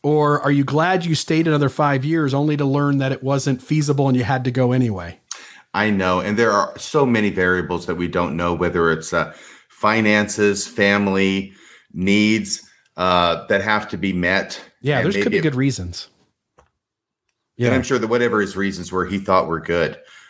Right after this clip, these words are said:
Speaker 2: Uh, but, but the students, they loved him. I mean, there's, like, a hundred fourteen students in all of B Y U at the time, but over eighty percent of them, Bill, signed a petition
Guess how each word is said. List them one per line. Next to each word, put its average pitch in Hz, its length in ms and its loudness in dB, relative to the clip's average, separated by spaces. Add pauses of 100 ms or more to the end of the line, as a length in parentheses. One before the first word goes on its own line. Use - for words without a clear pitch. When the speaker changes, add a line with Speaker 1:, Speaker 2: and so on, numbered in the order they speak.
(120)
Speaker 2:
Uh, 92 320 2
but, 123 260 -2
but 131 140 2
the 135 60 0
students, 196 480 0
they 165 120 4
loved 170 320 2
him. 160 260 -2 (260)
I 117 80 2
mean, 131 180 4
there's, 123 160 2
like, 147 160 0
a 127 60 4
hundred 147 300 2
fourteen 147 400 -2
students 127 440 -4
in 120 100 2
all 117 160 4
of 107 80 0
B 117 160 0
Y 110 180 2
U 117 300 2
at 117 100 -2
the - 60 -20
time, 104 580 0
but 151 500 0 (260)
over 120 360 2
eighty 170 300 0
percent 190 480 0
of 151 100 -2
them, 92 200 0
Bill, 90 200 0
signed 120 400 0
a 135 60 -4
petition - 680 -4